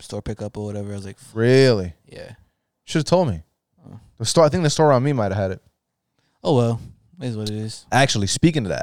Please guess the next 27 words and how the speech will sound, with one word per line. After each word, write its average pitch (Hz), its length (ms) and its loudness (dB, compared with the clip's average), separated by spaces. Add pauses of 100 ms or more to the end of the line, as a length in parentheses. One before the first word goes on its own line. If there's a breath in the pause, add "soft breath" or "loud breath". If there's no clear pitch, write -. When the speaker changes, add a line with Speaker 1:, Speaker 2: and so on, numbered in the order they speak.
(160)
Speaker 2:
I - 40 2
have 139 120 4
a 123 40 -4
question. - 520 0 (720)
Apparently, 175 380 4
it 120 60 -4
turns 131 240 0
out, 120 280 6
according 143 340 0
to - 60 -4
Square 135 240 0
Enix, 120 440 -2 (920)
the 113 200 -2
game 127 540 2
performed, 120 840 -2 (220)
underperformed 131 640 2 (240)
Speaker 1:
Mm-hmm. 123 240 -4 (120)
Speaker 2:
in 135 100 -2
the 120 80 0
sales, - 760 2 (160)
on 120 120 0
the 113 40 0
sales 135 300 4
side 113 200 4
of 95 80 -10
things. - 320 -14
Speaker 1:
Yeah. 104 260 -8